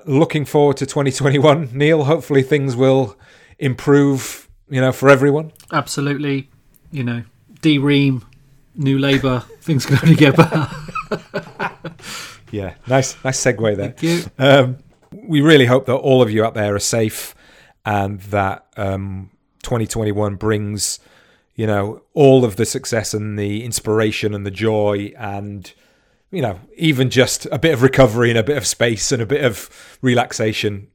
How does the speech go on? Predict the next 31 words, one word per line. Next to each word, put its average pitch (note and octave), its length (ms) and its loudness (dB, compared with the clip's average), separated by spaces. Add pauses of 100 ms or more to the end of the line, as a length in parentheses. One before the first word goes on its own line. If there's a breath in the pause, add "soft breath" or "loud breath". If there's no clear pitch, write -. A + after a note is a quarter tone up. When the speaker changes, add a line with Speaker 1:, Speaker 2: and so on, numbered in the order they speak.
(140)
Speaker 1:
If, - 420 -18
uh, G#2+ 300 -4
if - 100 -14
that's A#2+ 240 -4
what A#2+ 280 -4
you A2 180 -8
need, G#2 300 -6
then G2 280 -8 (300 soft breath)
please A2 320 -4
take G#2+ 220 -8
the G#2+ 80 -12
time F#2+ 300 -8
to, G2 480 -8
to - 140 -14
do F#2+ 260 -8
that. F#2 260 -8 (240)
And, F#2+ 400 -12
uh, F#2+ 260 -6 (680 soft breath)
you G#2 80 -8
know, G2 120 -4
whatever G2+ 320 0
it - 120 -8
takes A2+ 180 -8
to - 100 -18
get G#2+ 160 -8
through G#2+ 140 -8
the G2+ 80 -10
day G#2 300 -4
at G#2 80 -10
the A2 80 -12
moment G2 420 -10